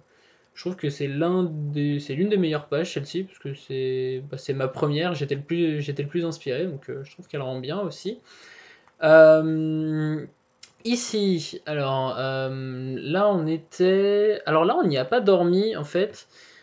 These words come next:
Euh, on, on y a juste passé, donc c'était à Trieste, pour, euh, ceux qui, qui connaissent, euh, les villes, et cetera. On était encore en Italie, euh,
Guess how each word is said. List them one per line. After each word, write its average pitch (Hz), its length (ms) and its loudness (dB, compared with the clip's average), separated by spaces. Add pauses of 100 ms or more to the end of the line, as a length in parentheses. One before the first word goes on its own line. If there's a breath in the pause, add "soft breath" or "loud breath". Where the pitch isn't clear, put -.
(200 loud breath)
Euh, 143 200 0
on, 143 760 -2
on 143 160 -4
y 143 120 -2
a 143 100 0
juste 175 500 -6 (120)
passé, 160 380 0
donc 160 140 -2
c'était 139 220 -4
à 131 80 -2
Trieste, 180 720 -4 (140)
pour, 131 240 -6
euh, 127 160 -4
ceux - 240 -12
qui, 127 640 -14
qui 143 120 -14
connaissent, 135 460 -4
euh, 127 80 0
les 123 180 -2
villes, 131 220 -6
et 127 140 -4
cetera. 135 400 -4
On 131 200 -6
était 127 220 -6
encore 147 300 -4
en 156 100 -2
Italie, 156 480 -2
euh, 123 560 -4